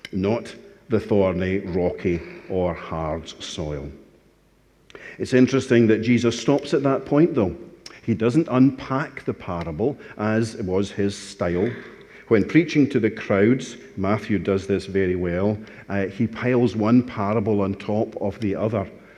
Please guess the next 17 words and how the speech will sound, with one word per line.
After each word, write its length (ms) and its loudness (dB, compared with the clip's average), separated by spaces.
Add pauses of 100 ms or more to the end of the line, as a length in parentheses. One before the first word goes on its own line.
(300)
And 220 4
the 220 0
explanation 880 0
is 160 0
not 220 -2
given 280 -2
to 100 -10
the 100 -6
crowds 580 -4
because, 540 -2
as 200 -2
Jesus 600 -6 (360)
quotes 480 0
from 460 -4
Isaiah 640 -6 (680)
chapter 320 -10
six 500 -12